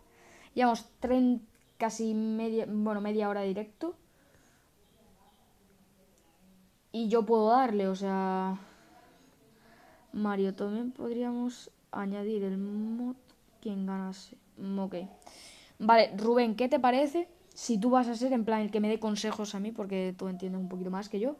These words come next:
Ok, el que gane, <laughs> el que gane, lo voy a hacer mod también.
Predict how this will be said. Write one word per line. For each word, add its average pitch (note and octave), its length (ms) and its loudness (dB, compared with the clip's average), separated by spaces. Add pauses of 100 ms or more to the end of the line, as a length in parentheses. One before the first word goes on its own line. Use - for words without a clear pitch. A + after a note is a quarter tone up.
(920)
Ok, G#3+ 180 4 (640)
el A#3+ 200 4
que A#3 100 4
gane, C#4+ 380 2 (2250)
<laughs> A3 480 -2 (800)
el A#3 280 2
que A#3 160 2
gane, D4+ 360 2 (1400)
lo A3+ 160 4
voy A#3 120 8
a A#3+ 40 6
hacer G#3 180 0
mod F#3+ 180 0
también. F#3 420 -2